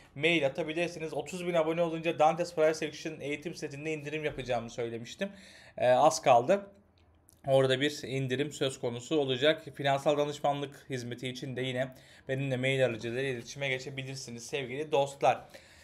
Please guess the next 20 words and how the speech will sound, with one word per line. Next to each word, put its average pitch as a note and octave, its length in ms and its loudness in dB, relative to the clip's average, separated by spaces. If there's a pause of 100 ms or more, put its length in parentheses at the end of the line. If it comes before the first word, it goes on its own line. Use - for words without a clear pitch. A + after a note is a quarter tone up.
(120)
Şimdi G3 760 4 (920)
endeks A3 500 6
bir A#3 140 2
retest A3 440 6
yaptı. C#3+ 380 2 (440)
Bugün G#3 320 2
nefis G#3 380 0
bir F#3+ 80 0
yükseliş, F3 520 -2
artı D3+ 320 6
ikiye E3 280 2
yakın D#3 300 4
nefis D3+ 360 -4
bir D3 80 -2
yükseliş. C#3+ 680 -4
Beklediğimiz G3+ 640 4
yerden F#3 320 8
yine F#3+ 380 4
bir C3+ 220 4
dönüş. B2+ 520 0